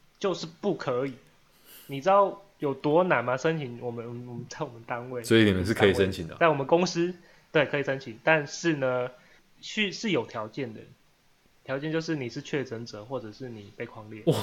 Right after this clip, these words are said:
Speaker 2: 是确诊者，我还去公司上个屁班呢？<laughs>
Speaker 1: 对，没错，这个就是规定。或者是有一些特殊的一些原因。
Speaker 2: 多特殊？
Speaker 1: 很特殊，对。
Speaker 2: 比如说我是
Speaker 1: 不会，
Speaker 2: C E O
Speaker 1: 不会，
Speaker 2: 的儿子之类的。
Speaker 1: 反正，这我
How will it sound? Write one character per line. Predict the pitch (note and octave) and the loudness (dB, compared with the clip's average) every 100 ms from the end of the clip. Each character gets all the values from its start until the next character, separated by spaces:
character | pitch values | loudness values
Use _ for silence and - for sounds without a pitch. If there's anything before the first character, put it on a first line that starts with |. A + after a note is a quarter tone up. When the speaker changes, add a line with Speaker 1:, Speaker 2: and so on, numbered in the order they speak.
| E3+ | 6
Speaker 2:
是 | A3 | 6
确 | - E4 | 10 10
诊 | A#2+ D3+ F#3+ | 10 8 10
者， | E3+ B2+ | 8 10
我 | A#2+ | 8
还 | C3 E3 | 8 8
去 | G#3+ | 8
公 | F#3+ F#3 | 6 6
司 | F#3 | 4
上 | F#3 D3+ | 4 4
个 | |
屁 | C#3+ A#3 C3+ | 4 2 2
班 | C3 B2 | 2 0
呢？ | A#2+ - - - - | -2 -10 -8 -8 -2
<laughs> | B2 - - - | -4 -4 -14 2
Speaker 1:
对， | A#3+ G#3 F3 - - | 4 4 0 -14 -6
没 | C#3+ | -4
错， | D#3 G3+ F3 D#3+ | 2 2 2 0
这 | F3+ | 0
个 | E3 | 2
就 | D#3+ E3 | 2 0
是 | |
规 | E3+ D#3 D#3 | 2 2 4
定。 | D#3+ D3 - - - - - _ - | 0 -2 -8 -20 -20 -20 -20 _ -6
或 | - C4 F#3+ | 6 8 8
者 | D3+ | 6
是 | G3+ G3+ | 4 2
有 | C3+ | 4
一 | |
些 | E3 | 2
特 | E3+ - F#3+ C#3+ | 2 4 6 6
殊 | C#3+ C3+ C3 | 2 -4 0
的 | B2+ A#2+ | 0 0
一 | C3+ | -2
些 | - B2+ B2 A#2+ | -2 0 0 -2
原 | A#2+ G#2+ | -6 -10
因。 | A2 A2 A2 _ _ _ - | -10 -12 -14 _ _ _ -4
Speaker 2:
多 | F2 | -2
特 | F#2 F#2 | 2 0
殊？ | E2+ F2 | 0 -4
Speaker 1:
很 | A#2+ | -4
特 | C3+ D3 | -2 -2
殊， | - B2 B2 - | -2 -6 -8 -10
对。 | - A2 G2+ | -6 -6 -2
Speaker 2:
比 | G2+ | 0
如 | |
说 | F#2+ G#2+ | 6 8
我 | G2+ F#2 | 8 6
是 | G#2+ G#2 | 4 4
Speaker 1:
不 | |
会， | A3 G3 | 6 2
Speaker 2:
C | F3 G#2 | 2 4
E | G#2 | 8
O | G2 | 8
Speaker 1:
不 | - | 8
会， | C3 | 6
Speaker 2:
的 | F2+ | 2
儿 | |
子 | F#2 | 0
之 | F2 | 2
类 | C3+ | 4
的。 | |
Speaker 1:
反 | |
正， | A3 G3 - - - - - - - - - - - - - | 4 0 -6 -18 -20 -20 -20 -20 -20 -20 -20 -20 -20 -20 -12
这 | - | -6
我 | D3+ | -6